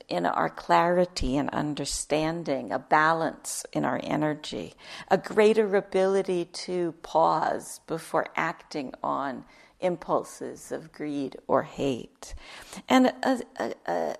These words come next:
a greater ease of being able to simply let go of what we cannot control. Beyond the tangible and measurable benefits of meditation,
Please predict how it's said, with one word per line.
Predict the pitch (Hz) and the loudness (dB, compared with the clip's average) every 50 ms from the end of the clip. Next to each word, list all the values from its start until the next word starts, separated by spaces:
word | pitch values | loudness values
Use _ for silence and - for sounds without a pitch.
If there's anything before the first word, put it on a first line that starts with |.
| - | -8
a | - - 226 | -8 -8 -6
greater | - - 240 262 262 247 262 240 - - | -2 2 4 4 6 6 4 2 2 0
ease | - 208 214 220 240 247 254 240 - - - - - - - - - | -6 -6 -4 -2 -2 -2 -2 -2 -4 -6 -6 -10 -12 -14 -8 -4 -4
of | 202 190 190 - | -4 -2 -2 -2
being | 208 202 196 196 | -2 -2 -2 0
able | - - 185 180 - 196 190 | -2 -2 -2 -2 -4 -6 -6
to | 190 - - - 175 | -6 -8 -14 -14 -12
simply | - - - - 170 175 175 165 - - - 170 156 - - - | -12 -12 -10 -8 -6 -6 -8 -8 -10 -4 -2 -2 -2 -4 -4 -4
let | - - 165 165 - - - - _ _ | -2 2 2 2 2 0 -4 -20 _ _
go | - 170 175 175 170 160 139 135 135 156 - - - _ _ - | 2 2 4 4 4 2 0 -2 -4 -6 -8 -14 -20 _ _ -6
of | 175 175 - | -6 -6 -4
what | 170 165 165 - - - - | -4 -4 -4 -4 -6 -10 -10
we | 160 165 | -10 -10
cannot | - - - 160 139 135 147 147 - _ - | -10 -10 -12 -10 -10 -10 -10 -14 -16 _ -20
control. | - - 160 156 - - - 131 135 156 151 151 143 147 _ _ _ _ _ _ _ _ _ _ _ _ _ _ _ _ _ _ _ _ _ _ _ _ _ _ _ _ _ _ - - - - - - - - - - _ | -18 -18 -18 -16 -18 -18 -18 -18 -18 -18 -18 -20 -20 -20 _ _ _ _ _ _ _ _ _ _ _ _ _ _ _ _ _ _ _ _ _ _ _ _ _ _ _ _ _ _ -20 -20 -18 -18 -18 -18 -20 -20 -20 -8 _
Beyond | - 262 262 269 262 269 277 277 262 269 - | 4 6 6 8 6 6 4 2 0 -2 -4
the | 240 | -6
tangible | 233 - - - 220 214 208 208 196 - 208 202 - 202 202 202 202 185 | -6 -6 -4 0 0 0 0 0 -2 -4 -6 -4 -2 0 0 0 0 -2
and | 175 170 170 160 160 - | -2 -4 -4 -8 -10 -6
measurable | 175 175 180 180 175 - 185 170 170 175 170 - - 170 170 175 175 | -2 0 2 2 2 2 0 2 4 2 2 4 4 4 4 4 4
benefits | 175 - 165 156 160 170 - - 170 - - - | 4 4 4 4 4 0 -4 -4 -6 -6 -6 -8
of | 165 - | -8 -6
meditation, | 156 160 160 156 156 151 - - 156 151 151 - - - - 170 165 170 | -4 -2 0 0 0 -2 -4 -4 -4 -4 -4 -6 -8 -8 -8 -12 -14 -16